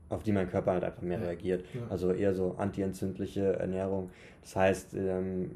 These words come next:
Speaker 1: ich meide dann weitestgehend Gluten, klar Zucker und sowas, dass eigentlich mein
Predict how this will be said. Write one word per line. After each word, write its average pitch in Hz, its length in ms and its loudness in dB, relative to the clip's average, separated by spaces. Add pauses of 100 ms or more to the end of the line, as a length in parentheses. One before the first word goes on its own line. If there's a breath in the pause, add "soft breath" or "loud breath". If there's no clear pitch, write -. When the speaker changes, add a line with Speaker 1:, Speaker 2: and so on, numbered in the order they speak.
Speaker 1:
ich - 160 -12
meide 98 280 2
dann 95 200 2
weitestgehend 92 540 0
Gluten, 127 540 2 (640 loud breath)
klar 95 220 0
Zucker 113 500 2 (560 loud breath)
und 95 140 -4
sowas, 95 480 2
dass - 360 -10 (240)
eigentlich 101 340 -2
mein 92 560 0